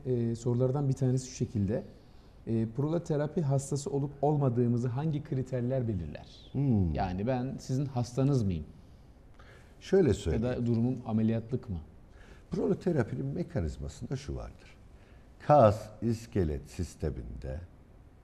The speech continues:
Speaker 2: bağlarda, hastanın bağları hasar görmeli. Şimdi kemikler, bu kemikleri saran bağlar,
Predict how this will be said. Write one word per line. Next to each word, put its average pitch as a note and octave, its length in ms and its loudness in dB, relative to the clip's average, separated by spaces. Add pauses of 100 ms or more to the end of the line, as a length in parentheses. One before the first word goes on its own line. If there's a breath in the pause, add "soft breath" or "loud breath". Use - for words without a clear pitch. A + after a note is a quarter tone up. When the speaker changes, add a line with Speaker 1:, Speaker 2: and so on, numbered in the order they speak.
(680)
Speaker 2:
bağlarda, F#2 960 8 (540)
hastanın D#2 540 0
bağları F#2+ 360 4
hasar F2 320 -2
görmeli. C2+ 160 -10 (1900 loud breath)
Şimdi B2+ 440 2 (3750)
kemikler, A2 540 2 (840)
bu B2 120 0
kemikleri F#2+ 600 0
saran E2+ 600 -2
bağlar, D2 480 -2